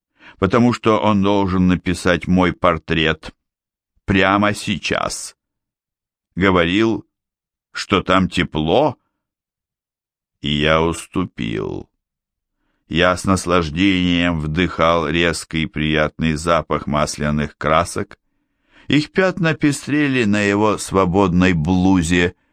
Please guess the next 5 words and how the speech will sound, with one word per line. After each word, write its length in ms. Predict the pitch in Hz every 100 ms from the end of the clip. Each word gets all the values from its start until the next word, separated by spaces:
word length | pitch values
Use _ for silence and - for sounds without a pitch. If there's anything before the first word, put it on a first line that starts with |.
| _ _ _ _ _
Мы 180 | - 202
шли 260 | 196 208 196
куда-то 500 | 180 160 165 160 135
по 220 | - 127
Монмартру, 920 | 117 104 101 127 135 - 127 135 135